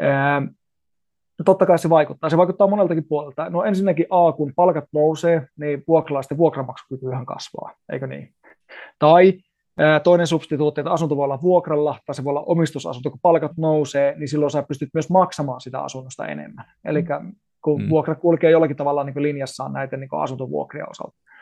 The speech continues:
Speaker 1: No sitten taas vastaavasti inflaatio vaikuttaa, ää, siellä niin kuin yhtiövastikkeeseen siellä pohjalla, ja sitä kautta, kun asuntojen omakustannehinta nousee,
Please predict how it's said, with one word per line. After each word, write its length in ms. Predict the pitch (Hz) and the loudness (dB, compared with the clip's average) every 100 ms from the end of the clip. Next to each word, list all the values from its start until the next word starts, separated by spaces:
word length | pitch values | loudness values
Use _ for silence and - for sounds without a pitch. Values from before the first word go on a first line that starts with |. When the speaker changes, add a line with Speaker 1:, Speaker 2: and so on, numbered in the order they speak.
| - - - | -20 -20 -8
Speaker 1:
No 60 | 139 | 4
sitten 260 | 196 214 196 | 6 6 6
taas 260 | 175 - | 4 6
vastaavasti 800 | 180 185 - 180 156 147 - 156 | 4 4 4 4 4 2 -2 -4
inflaatio 800 | 185 190 185 170 147 139 147 143 | 0 -2 0 2 2 0 -2 0
vaikuttaa, 840 | 156 165 143 147 _ 139 135 131 135 - 156 | 0 0 -2 -8 _ -4 -2 -2 -4 -8 -4
ää, 260 | 147 147 147 | -2 -2 -4
siellä 320 | 151 147 143 | -2 0 -2
niin 200 | 147 139 | -4 -6
kuin 220 | 143 139 - _ _ _ _ _ _ _ _ _ _ _ _ | -6 -6 -12 _ _ _ _ _ _ _ _ _ _ _ _
yhtiövastikkeeseen 1500 | - 202 - 165 151 170 156 - 143 _ 73 71 - 73 - - _ | 4 4 6 4 4 4 2 -2 -8 _ -6 -4 -6 -8 -10 -16 _
siellä 220 | - 139 139 | -4 -2 4
pohjalla, 580 | 170 147 190 190 175 131 - | 4 4 2 0 -2 -4 -6
ja 100 | 143 | -2
sitä 180 | 160 | -2
kautta, 240 | 156 143 147 | 0 -2 -4
kun 200 | 147 151 | -10 -6
asuntojen 400 | 156 151 147 151 | -4 -4 -2 -2
omakustannehinta 760 | 156 147 139 - 135 131 131 | 0 -2 -6 -12 -12 -10 -8
nousee, 520 | 139 131 135 135 143 | -6 -8 -8 -8 -8